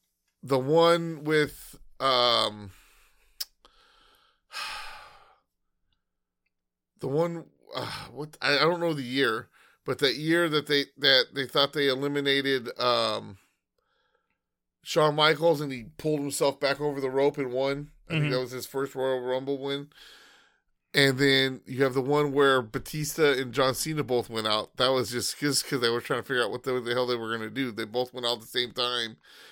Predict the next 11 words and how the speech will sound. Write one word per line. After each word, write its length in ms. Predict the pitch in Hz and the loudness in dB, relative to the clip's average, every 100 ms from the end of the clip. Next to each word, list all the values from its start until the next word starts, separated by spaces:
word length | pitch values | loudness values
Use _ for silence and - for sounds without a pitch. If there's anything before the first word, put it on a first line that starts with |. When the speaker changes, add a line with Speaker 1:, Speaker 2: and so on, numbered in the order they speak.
| - _ _ - | -20 _ _ -6
Speaker 1:
And 80 | 156 | 0
that's 120 | 160 | 2
when 140 | 151 135 | 0 0
Vince 280 | 147 160 | 0 0
came 260 | - 156 147 | -2 -4 2
back 280 | 135 135 - | 4 4 4
down 320 | 147 156 170 | 4 4 4
to 80 | 151 | 0
the 80 | 135 | -2
ring, 500 | 131 131 127 123 120 - - _ | 0 -2 -2 -8 -14 -20 -20 _
f-, 280 | - - - | -20 -18 -12